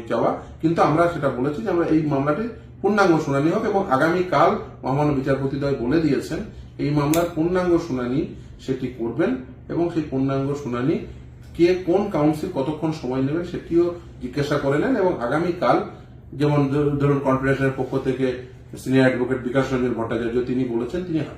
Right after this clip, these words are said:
আধ ঘন্টা বলবেন, half an hour বলবেন, ফলে সেই half an hour অন্যান্য যারা রাজ্য সরকারের পক্ষ থেকে একজন কাউন্সিলই বলবেন, ফলে তার কি-, কিছুটা সময়। এই নিয়ে মোটামুটি আগামীকাল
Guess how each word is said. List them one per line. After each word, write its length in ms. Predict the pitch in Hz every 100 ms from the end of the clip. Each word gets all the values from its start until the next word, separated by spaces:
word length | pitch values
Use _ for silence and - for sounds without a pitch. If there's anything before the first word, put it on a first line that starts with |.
| -
আধ 240 | 120 117
ঘন্টা 260 | 113 113 110
বলবেন, 340 | 101 101 101
half 160 | 107 110
an 120 | 117
hour 340 | 104 104 - 101
বলবেন, 220 | 107 165 - - -
ফলে 140 | 151 165
সেই 140 | 165
half 300 | 135 123 147
an 80 | 143
hour 260 | 139 143 - - -
অন্যান্য 520 | 160 175 170 160 147 139
যারা 140 | 139
রাজ্য 220 | 135 147
সরকারের 320 | 147 139 135 131
পক্ষ 260 | 127 - 135
থেকে 480 | 127 131 123 - -
একজন 400 | 156 165 160 202 170
কাউন্সিলই 420 | 147 135 123 113
বলবেন, 360 | 104 110 170 233 - -
ফলে 300 | 131 131 127 - -
তার 160 | 143 151
কি-, 300 | 147 143 135
কিছুটা 320 | 131 135 127
সময়। 280 | 147 175 262 - -
এই 260 | 180 190 202
নিয়ে 320 | 208 233 294 - -
মোটামুটি 420 | 147 156 175 185 -
আগামীকাল 680 | 139 156 185 185 170 202